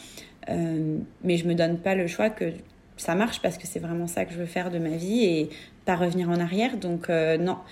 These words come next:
pas de chômage. Euh, dans l'autre sens, la bonne nouvelle, c'est qu'il y a pas trois mois de préavis, c'est deux semaines. Et encore, ça se trouve, quand je vais le dire, ils vont me dire, « Bon, bah,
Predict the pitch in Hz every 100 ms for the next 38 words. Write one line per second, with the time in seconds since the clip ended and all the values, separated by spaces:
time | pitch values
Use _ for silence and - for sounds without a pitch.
0 | - - - - 214 226 254 214 202 262
1 | 294 277 - - 185 175 170 170 170 165
2 | 160 160 156 156 - - - 175 190 202
3 | 202 - 214 202 180 180 190 196 202 202
4 | - 170 160 165 196 - 180 180 - 170
5 | 170 170 202 285 - 170 156 185 226 202
6 | 175 262 277 - 170 170 180 190 - 170
7 | - 180 175 170 165 170 160 156 156 180
8 | 170 156 156 175 156 143 143